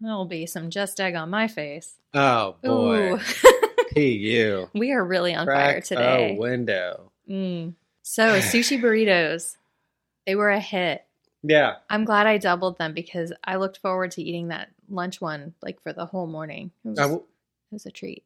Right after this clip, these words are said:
Speaker 2: I will say.
Speaker 1: Yeah.
Speaker 2: It hardens overnight.
Speaker 1: Yeah, leftover sushi's not as good as fresh sushi.
Speaker 2: Yeah.
Speaker 1: The rice
Speaker 2: Leftover
Speaker 1: is
Speaker 2: things
Speaker 1: harder.
Speaker 2: aren't as good as fresh things.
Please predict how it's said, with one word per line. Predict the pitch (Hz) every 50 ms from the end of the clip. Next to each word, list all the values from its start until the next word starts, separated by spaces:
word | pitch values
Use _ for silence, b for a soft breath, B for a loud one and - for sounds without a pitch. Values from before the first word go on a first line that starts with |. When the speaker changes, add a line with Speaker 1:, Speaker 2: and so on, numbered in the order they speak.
| _
Speaker 2:
I | - 127
will | 131 135 127
say. | - - 123 110 - - _ _ _ _ _
Speaker 1:
Yeah. | 196 190 - - -
Speaker 2:
It | 113 113 -
hardens | - 139 143 139 - 107 95 92 92 - - - - _ _ _ _ _ _ _ _ -
overnight. | 104 95 90 87 85 - B B B B B _
Speaker 1:
Yeah, | - 180 180 170 170 170 -
leftover | - 220 208 214 - 220 208 196 202 196
sushi's | - - 185 175 - 175 165 170
not | 165 160 156 156
as | 151 151
good | - - 165 165
as | 156 160 170 -
fresh | - - - - -
sushi. | - - - - - - 190 - 185 196 -
Speaker 2:
Yeah. | - 113 107 98 98 98 85 - - _ _ _ _ _ _ _ _ _ _ _ _ _ _ _ _ _ _ _ _ _ _ _
Speaker 1:
The | - 165
rice | 208 - -
Speaker 2:
Leftover | 254 240 214
Speaker 1:
is | 196 -
Speaker 2:
things | - 175 165 -
Speaker 1:
harder. | 156 156
Speaker 2:
aren't | 151 143
as | 127 -
good | - 139
as | 123 107 -
fresh | - - 131 127 - -
things. | - - - - _ _ - - -